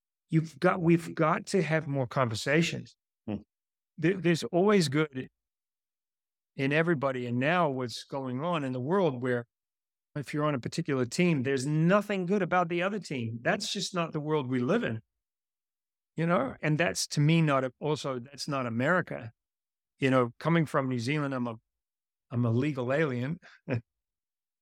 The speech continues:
Speaker 1: What I always grew up thinking about America was, "Wow, this is a place where people talk. It's a place where people argue policy and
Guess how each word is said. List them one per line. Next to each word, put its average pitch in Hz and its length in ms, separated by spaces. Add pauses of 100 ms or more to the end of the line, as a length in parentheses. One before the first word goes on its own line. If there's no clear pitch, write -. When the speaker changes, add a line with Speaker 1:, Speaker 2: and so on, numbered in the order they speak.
(260)
Speaker 1:
What 147 180
I 139 160
always 143 380 (1500)
grew 143 240
up 175 160
thinking 135 360
about 127 240
America 131 400
was, 120 240
"Wow, 214 200
this 131 140
is - 80
a 123 60
place 156 280
where 120 80
people 143 280
talk. - 500 (640)
It's - 120
a 117 40
place 165 280
where 131 100
people 151 380
argue 139 560 (1160)
policy 156 480
and 113 160